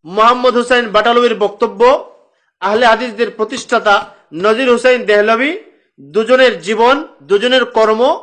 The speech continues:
পরিষ্কার করে দিয়েছে সমস্ত আহলে হাদিস ভারতের ইংরেজ সরকারের একান্ত অনুগত ছিল।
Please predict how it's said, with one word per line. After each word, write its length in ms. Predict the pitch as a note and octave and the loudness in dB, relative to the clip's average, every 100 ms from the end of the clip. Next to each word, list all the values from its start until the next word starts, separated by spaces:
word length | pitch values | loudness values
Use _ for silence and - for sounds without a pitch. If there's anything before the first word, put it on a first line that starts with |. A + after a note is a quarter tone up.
| - _ _ | -12 _ _
পরিষ্কার 520 | A#3+ C#4+ C#4 - C4+ A#3+ | 0 2 0 -2 0 0
করে 180 | A3+ | -2
দিয়েছে 340 | G3 G3+ G3 A3+ | 0 -2 -2 -8
সমস্ত 640 | - C#4+ E4 F#4+ - - | -6 -2 -2 -2 -6 0
আহলে 280 | C#4+ A3 A#3 | 2 2 2
হাদিস 320 | G#3 G3+ E4 - _ _ _ _ | 2 0 -6 -10 _ _ _ _
ভারতের 420 | F3 A#3+ C4 C4 A3 | 0 2 2 2 0
ইংরেজ 300 | A3+ B3 B3+ | 0 0 0
সরকারের 480 | - A3+ A3 G3+ G3 | 0 -4 0 0 2
একান্ত 460 | A3+ A3+ D#4+ C4+ | 2 2 0 2
অনুগত 340 | A3+ G3+ E3 D#3+ | 0 -2 -6 -10
ছিল। 200 | B2+ B2+ | -14 -18